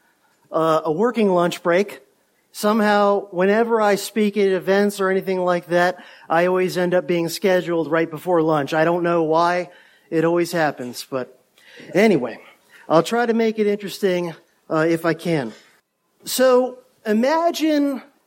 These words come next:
if you were born in London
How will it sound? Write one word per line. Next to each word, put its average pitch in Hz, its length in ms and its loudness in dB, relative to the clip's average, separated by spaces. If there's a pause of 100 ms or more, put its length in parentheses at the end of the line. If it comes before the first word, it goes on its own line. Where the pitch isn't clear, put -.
(120)
if 208 260 -2
you 247 260 0
were 262 160 0
born 185 760 -2 (480)
in 190 540 0 (160)
London 170 680 0